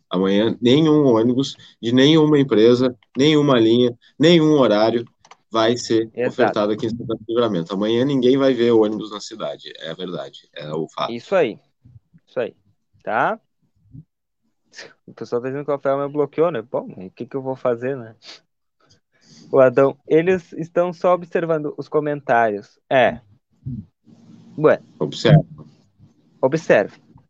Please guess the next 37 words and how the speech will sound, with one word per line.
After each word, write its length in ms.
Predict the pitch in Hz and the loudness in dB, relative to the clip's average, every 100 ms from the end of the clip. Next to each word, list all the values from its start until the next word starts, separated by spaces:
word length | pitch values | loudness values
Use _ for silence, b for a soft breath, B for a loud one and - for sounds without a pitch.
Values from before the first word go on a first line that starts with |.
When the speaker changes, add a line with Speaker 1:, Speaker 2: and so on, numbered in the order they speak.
| _ _ _ _ - | _ _ _ _ 0
Speaker 2:
Bom, 320 | 175 247 226 | 6 6 6
Lucas, 460 | 202 196 170 143 - | 2 4 4 2 -4
vamos, 840 | 135 156 226 294 269 220 196 170 - | -8 -4 -2 0 0 0 -4 -6 -8
vamos 180 | 214 254 | -8 -8
embora, 360 | 185 185 233 | 0 2 2
porque, 260 | 208 190 196 | -2 -8 -6
na 120 | 185 | -4
verdade, 400 | 190 185 180 196 | -4 0 0 -2
nós 300 | 190 208 190 | -6 -4 -2
vamos 180 | 190 220 | -2 -2
embora, 300 | 190 175 202 | 0 2 2
mas 100 | 214 | 0
nós 140 | 214 | -4
não 100 | 214 | -2
vamos 220 | 214 226 240 | -4 -4 -4
embora, 380 | 202 196 185 | 0 4 4
né? 120 | 123 110 | 2 -2
Nós 300 | 110 - - | -6 -8 -8
encerramos 540 | 160 185 151 175 220 | -2 0 2 2 0
a 20 | |
resenha, 540 | 185 131 120 160 135 98 b b - | -2 0 -2 -2 -6 -8 b b -12
porque 180 | 135 151 | -2 0
aí 100 | 180 | 2
dá 140 | 202 | 2
tempo 220 | 208 202 | 2 2
da 100 | 202 | 0
gente 480 | 196 196 214 185 - _ | 0 -2 -4 -4 -6 _
falar 360 | - 151 143 170 | 0 2 4 4
com 200 | - 156 | 2 -6
todo 220 | 143 170 | -2 -4
esse 120 | 165 | -4
pessoal 380 | - 143 - 131 | -6 -6 0 -2
que 100 | 135 | -2
nós 140 | 120 - | -14 -12
temos 160 | 117 | -14
que 60 | - | -8
falar. 380 | 98 92 107 | -6 -2 -4